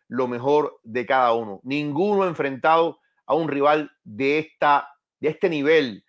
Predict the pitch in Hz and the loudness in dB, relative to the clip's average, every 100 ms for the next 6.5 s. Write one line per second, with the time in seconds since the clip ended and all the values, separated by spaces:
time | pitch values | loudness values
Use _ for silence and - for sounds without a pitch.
0 | _ _ _ - 139 139 165 175 143 135 | _ _ _ -8 -4 0 0 0 -4 -8
1 | 165 156 151 160 151 147 143 127 _ _ | -6 -2 0 0 -2 -4 -6 -6 _ _
2 | _ _ 160 175 180 185 160 160 165 165 | _ _ -6 0 2 2 0 2 2 2
3 | 175 - 131 117 185 175 143 143 120 107 | -2 -4 -4 -4 -4 -4 -2 -2 -2 0
4 | 95 92 - _ _ - 127 156 214 202 | -2 -4 -14 _ _ -8 -6 2 2 2
5 | - 165 - 147 185 208 165 170 151 160 | 0 -4 0 2 2 2 -2 -4 -4 0
6 | 190 190 208 196 - | 0 2 0 -2 -4